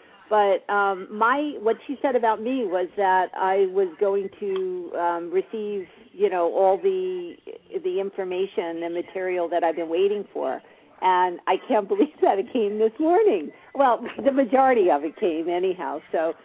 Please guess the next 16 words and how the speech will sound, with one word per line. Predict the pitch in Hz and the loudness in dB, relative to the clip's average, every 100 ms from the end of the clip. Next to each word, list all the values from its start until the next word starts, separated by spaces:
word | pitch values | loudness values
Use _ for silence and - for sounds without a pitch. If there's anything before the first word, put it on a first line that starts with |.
| _ | _
how, | - 240 247 247 | -8 0 2 2
how | 202 233 240 | 0 0 4
was, | 240 226 _ 202 | 2 0 _ -4
how | 233 | 0
was | 226 214 | 2 0
her, | 240 220 208 196 196 | 2 4 4 6 6
uh, | 185 | 4
predictions | - 208 202 - 190 - | 0 -4 -4 -10 -12 -8
for | |
you | 190 185 | -2 -2
guys? | 190 151 139 110 - - - - | 0 -2 -2 -6 -16 -20 -20 -10
I | 185 | -4
mean, | 185 | -2
is | 185 196 | -2 -2
it | 190 | -2
on, | 185 180 180 | -2 -4 -6